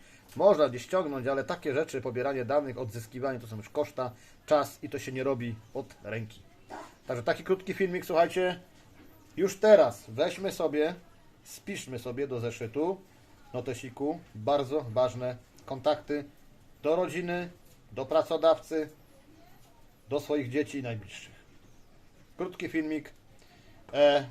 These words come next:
jeśli chodzi o te stare telefony jeszcze, one miały to do siebie. Powijam tutaj funkcję szyfrowania, bo są takie rzeczy. Można, można włożyć streaming tak zwany, że tylko będziemy mieli prywatny swój kanał z kimś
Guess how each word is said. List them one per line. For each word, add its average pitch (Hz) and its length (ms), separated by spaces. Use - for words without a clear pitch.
jeśli 131 220
chodzi 185 220
o 175 40
te 160 100
stare 196 280
telefony 156 440
jeszcze, 101 400
one 156 140
miały 160 220
to 170 100
do 160 120
siebie. 143 340
Powijam 156 280
tutaj 160 200
funkcję 170 300
szyfrowania, 147 640
bo 120 100
są 113 140
takie 104 260
rzeczy. 127 400
Można, 117 240
można 131 240
włożyć 120 240
streaming 160 460
tak 143 200
zwany, 135 400
że 120 160
tylko 127 220
będziemy 120 280
mieli 120 140
prywatny 120 440
swój 110 240
kanał 131 340
z - 120
kimś 131 340